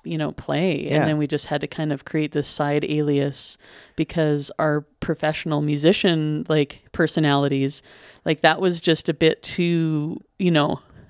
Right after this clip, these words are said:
Speaker 1: like <laughs>
Speaker 2: That was a lot.
Speaker 1: it, it was a
Speaker 2: <laughs>
Speaker 1: lot. So, like, it couldn't all fit within that one hat, right? We had to just, like, have something else. And
Speaker 2: Right.
Speaker 1: it was really fun as a side project that way to just have a different way to express,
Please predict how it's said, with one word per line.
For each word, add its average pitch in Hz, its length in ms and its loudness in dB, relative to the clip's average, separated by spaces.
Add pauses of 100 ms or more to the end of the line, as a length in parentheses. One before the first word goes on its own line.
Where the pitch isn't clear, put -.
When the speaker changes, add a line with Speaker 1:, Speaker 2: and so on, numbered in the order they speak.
Speaker 1:
like 147 320 2 (260)
<laughs> - 140 -8
Speaker 2:
That 170 80 6
was 120 140 4
a 113 60 4
lot. 120 320 8 (340)
Speaker 1:
it, 208 200 8 (160)
it 180 40 10
was 165 160 8
a 156 60 4
Speaker 2:
<laughs> 147 160 4
Speaker 1:
lot. 170 480 4
So, - 180 6
like, 175 380 6
it 185 140 6
couldn't 208 300 4
all 180 240 6
fit 175 360 4
within 165 380 2
that 156 160 0
one 156 220 2
hat, 139 420 -2
right? - 200 -4
We 170 80 -4
had 156 180 0
to 156 80 -2
just, 151 340 -2
like, 151 160 -2
have 151 260 -4
something 151 360 -6
else. 147 240 -4
And 107 80 -2
Speaker 2:
Right. 98 200 -2 (600)
Speaker 1:
it 180 120 4
was 175 420 4 (260)
really 233 180 2
fun 208 440 2
as 151 160 -2
a 151 40 -4
side 151 300 2
project 151 440 -4
that 143 140 -2
way 160 140 -2
to 156 100 -4
just 156 220 -6
have 156 220 0
a 156 60 2
different 151 300 -4
way 156 120 -2
to 156 140 -4
express, - 760 -6